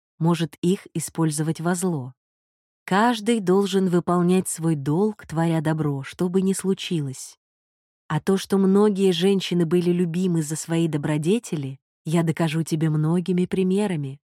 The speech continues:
Во-первых, я могла бы рассказать тебе о многих святых жёнах, пребывающих в раю, честь которых была столь привлекательна для мужчин. К ним относится и Лукреция, о которой я тебе говорила раньше, которая подверглась насилию.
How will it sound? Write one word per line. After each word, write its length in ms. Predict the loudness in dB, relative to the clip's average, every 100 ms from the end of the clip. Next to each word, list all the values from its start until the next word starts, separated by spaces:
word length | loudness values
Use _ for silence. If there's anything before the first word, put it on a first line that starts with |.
| _ _ _ _ _ _ _
Во-первых, 760 | -4 -2 0 0 0 -2 -6 -2
я 160 | 0
могла 320 | 2 2 0
бы 100 | 2
рассказать 560 | 0 -2 -4 -2 -2 -2
тебе 300 | -4 0 2
о 60 | 2
многих 560 | 2 0 0 -2 -6
святых 520 | -6 -6 -4 -2 -2
жёнах, 560 | -2 -2 0 0 -2 -4
пребывающих 760 | -4 -2 0 0 0 -4 -6 -4
в 80 |
раю, 460 | -2 0 -2 -6 -8 _ _ _ -8
честь 360 | 0 0 0 -4
которых 500 | -4 0 0 0 0
была 240 | 0 0
столь 300 | -2 -2 -2
привлекательна 880 | 0 0 0 0 -2 -2 -4 -2 -2
для 180 | 0 0
мужчин. 580 | 0 -2 -4 -4 -4 -12 _ _ _ _ _ _
К 120 | -2
ним 320 | 2 4 4
относится 640 | 2 2 0 0 -4 -4 -2
и 180 | 0
Лукреция, 880 | 2 0 2 2 0 -4 -4 -4 -4 -8
о 80 | -4
которой 400 | -2 0 2 2
я 220 | 2 0
тебе 200 | 0 -2
говорила 460 | 0 0 0 0 0
раньше, 440 | 0 -2 -6 -6
которая 420 | -6 -2 0 0
подверглась 640 | 0 0 0 0 0 -2 -2
насилию. 640 | -4 -4 -4 -2 -4 -8